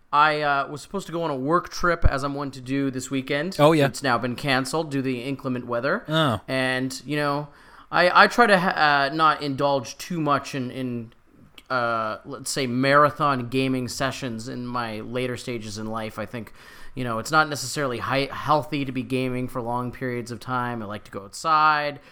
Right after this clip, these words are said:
Speaker 1: be social, see people. But I'm now taking this opportunity of a newfound reined-in weekend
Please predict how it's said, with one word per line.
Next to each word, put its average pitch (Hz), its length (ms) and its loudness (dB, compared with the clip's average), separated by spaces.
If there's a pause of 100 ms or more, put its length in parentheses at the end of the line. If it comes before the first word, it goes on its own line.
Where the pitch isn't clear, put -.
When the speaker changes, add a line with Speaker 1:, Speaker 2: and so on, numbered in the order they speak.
Speaker 1:
be 120 80 -18
social, 156 360 -8
see 160 200 -12
people. 139 540 -8 (420)
But 151 200 -4
I'm 147 100 -4
now 190 140 6
taking 190 360 -6
this 156 180 -8 (100)
opportunity 156 580 0
of 131 120 -2
a 131 40 -2
newfound 147 760 -2
reined-in 147 480 -2
weekend 131 580 -4